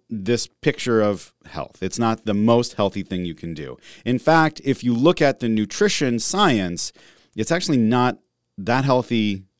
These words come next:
at all, especially if it's done in excess. You're removing that really healthy component. You're eating all the sugars. Sure, you're getting some vitamins and you're getting hydration,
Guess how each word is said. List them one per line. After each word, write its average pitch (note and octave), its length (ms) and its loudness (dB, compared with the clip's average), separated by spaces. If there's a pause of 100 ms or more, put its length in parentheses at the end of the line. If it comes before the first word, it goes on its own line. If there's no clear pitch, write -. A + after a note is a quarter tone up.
(100)
at G2 140 -4
all, A#2 260 4
especially B2 360 -2
if G#2+ 100 -2
it's G#2 140 -6
done F#2 200 -2
in F2 200 -6
excess. - 600 -8 (180)
You're E2+ 100 -12
removing A#2+ 500 2
that G#2 200 0
really A#2+ 300 0
healthy B2+ 260 0
component. F#2+ 480 -4
You're E2 180 -8
eating G#2+ 200 -2
all A2 160 0
the A2 100 0
sugars. F#2 540 -2 (280)
Sure, D#3 240 -4
you're F#3+ 120 0
getting D#3 240 4
some A#2+ 200 -2
vitamins G#2 500 0
and F#2 100 -4
you're F#2 100 -4
getting G2 220 -4
hydration, F2+ 760 -2